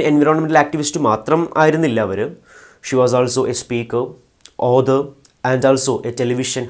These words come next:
host. So അവരുടെ ഒരു പ്രസംഗമാണ്. അതും ഇത് എത്രാമത്തെ വയസ്സിലാണെന്ന് അവർ പ്രസംഗിച്ചത്? പന്ത്രണ്ടാമത്തെ വയസ്സിലാണ്, at the age of twelve. ആ ഒരു ടൈമിലുള്ള അവരുടെ ഒരു പ്രസംഗം ഇത്രയേറെ പ്രസക്തി ആർജിച്ചിട്ടുണ്ട്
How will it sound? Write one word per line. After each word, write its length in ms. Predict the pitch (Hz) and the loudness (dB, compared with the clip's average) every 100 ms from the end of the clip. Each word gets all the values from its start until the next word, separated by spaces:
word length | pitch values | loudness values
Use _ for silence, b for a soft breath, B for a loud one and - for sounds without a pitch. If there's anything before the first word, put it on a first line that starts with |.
| - | -4
host. 320 | 98 90 - - - _ b b b b b b - | -4 -2 -6 -8 -20 _ b b b b b b 2
So 60 | 147 147 - _ - | 2 2 -8 _ 4
അവരുടെ 300 | 170 214 226 208 | 8 8 8 6
ഒരു 80 | 160 | 6
പ്രസംഗമാണ്. 600 | 127 120 117 104 92 80 82 _ _ _ 156 | 2 0 0 -2 -4 -6 -14 _ _ _ 0
അതും 180 | 175 113 | 0 0
ഇത് 100 | 147 147 | 2 2
എത്രാമത്തെ 440 | - 180 180 180 147 | 4 4 6 4 4
വയസ്സിലാണെന്ന് 600 | 131 131 147 123 101 95 | 2 2 -2 -2 -2 -6
അവർ 100 | 98 98 | -6 -8
പ്രസംഗിച്ചത്? 500 | 107 107 110 110 117 - b b - | -8 -8 -8 -8 -12 -14 b b 0
പന്ത്രണ്ടാമത്തെ 680 | 131 143 151 151 143 131 117 | 0 2 2 2 0 0 -4
വയസ്സിലാണ്, 500 | 95 92 104 95 78 80 117 | -4 -6 -8 -10 -12 -14 -12
at 60 | 110 | -8
the 60 | 131 | -4
age 120 | 127 131 | -2 -4
of 60 | 127 - | -4 -6
twelve. 300 | 107 82 - - - b b b b 151 | -4 -6 -10 -14 -20 b b b b 6
ആ 40 | 180 208 | 8 8
ഒരു 120 | 196 196 | 6 4
ടൈമിലുള്ള 520 | 165 139 135 131 123 127 120 | 6 6 2 -2 -2 -2 -2
അവരുടെ 200 | 117 131 123 | -2 -2 -4
ഒരു 40 | 123 | -4
പ്രസംഗം 440 | 113 107 95 92 - 123 | -6 -6 -8 -12 -12 -12
ഇത്രയേറെ 560 | - 151 147 143 135 131 | -2 2 4 4 2 -2
പ്രസക്തി 380 | 120 - 110 135 117 | -6 -8 -6 -2 0
ആർജിച്ചിട്ടുണ്ട് 580 | 107 98 101 95 95 | 0 -6 -10 -10 -6